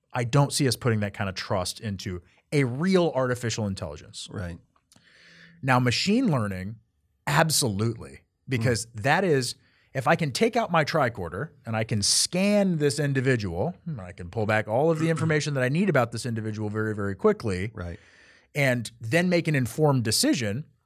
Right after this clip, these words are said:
Speaker 1: that's exactly the way I view the evolution of cybersecurity tools and what all of the big names are really moving towards is instantaneous views into the data set, no matter how large that data set is,
Speaker 2: Right.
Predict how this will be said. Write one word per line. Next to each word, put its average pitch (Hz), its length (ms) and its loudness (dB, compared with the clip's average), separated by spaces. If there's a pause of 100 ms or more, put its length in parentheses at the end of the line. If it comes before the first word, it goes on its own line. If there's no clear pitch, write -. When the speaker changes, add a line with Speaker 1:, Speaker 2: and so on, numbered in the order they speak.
(140)
Speaker 1:
that's 156 340 0
exactly 143 640 2
the 123 120 0
way 120 160 4
I 110 160 4
view 107 560 -4
the 110 160 -8
evolution 110 560 -8
of 92 100 -10
cybersecurity 95 760 -8
tools 120 460 -8 (440)
and 135 140 -2
what 123 260 2
all 185 280 4
of 139 140 4
the 135 80 0
big 127 280 2
names 120 380 0
are 104 80 -6
really 156 680 2
moving 113 400 0
towards 80 380 -16 (400)
is 120 240 -6
instantaneous 175 800 2
views 95 580 -8 (240)
into 185 380 2
the 151 120 4
data 117 400 2
set, 80 380 -6
no 110 200 -4
matter 123 320 2
how 113 260 0
large 127 360 2
that 131 200 0
data 117 260 2
set 104 240 -4
is, 82 360 -8
Speaker 2:
Right. 87 180 -8